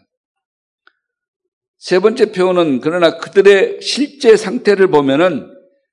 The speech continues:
미련하고 거만함에 빠져 있다는 것입니다. 잠언 이십사 장 구 절에 보니까 미련한 자의 생각은 죄라고,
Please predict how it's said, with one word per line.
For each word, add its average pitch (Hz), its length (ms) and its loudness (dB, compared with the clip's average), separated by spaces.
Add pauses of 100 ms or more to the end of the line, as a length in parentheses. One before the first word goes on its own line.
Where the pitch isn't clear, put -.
(200)
미련하고 120 1400 0
거만함에 151 840 2
빠져 139 240 -4
있다는 101 400 -4
것입니다. - 320 -20 (1200)
잠언 170 340 0
이십사 180 420 -2
장 175 240 -2
구 147 180 -8
절에 185 240 2
보니까 135 760 0 (520)
미련한 180 760 2
자의 165 320 6
생각은 170 720 0 (260)
죄라고, 101 640 -8